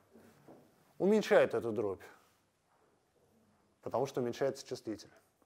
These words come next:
Но, а, приближение изображения к изображению ровного поля зрения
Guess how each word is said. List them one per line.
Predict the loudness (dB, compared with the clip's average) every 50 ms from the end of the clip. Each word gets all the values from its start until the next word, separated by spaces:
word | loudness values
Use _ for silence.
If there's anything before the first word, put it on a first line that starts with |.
| _ _ _ _ _ -20 -20 -20 -20 -20 -20 -20 -6 2
Но, | 6 6 8 8 6 4 0 4
а, | 6 6 6 6 4 -2 -12 -20 _ _ _ _ -8 _ 2
приближение | 4 4 6 6 6 6 6 6 4 4 4 2 0 0
изображения | 0 0 4 4 6 6 6 4 2 2 2 2 0
к | -2 0 4 6 6 6 4
изображению | 2 0 0 2 2 2 2 2 2 2 4 4
ровного | 4 4 4 2 0 0
поля | 2 2 2 2
зрения | 2 0 0 0 -2 -2 -4 -4 -8 -12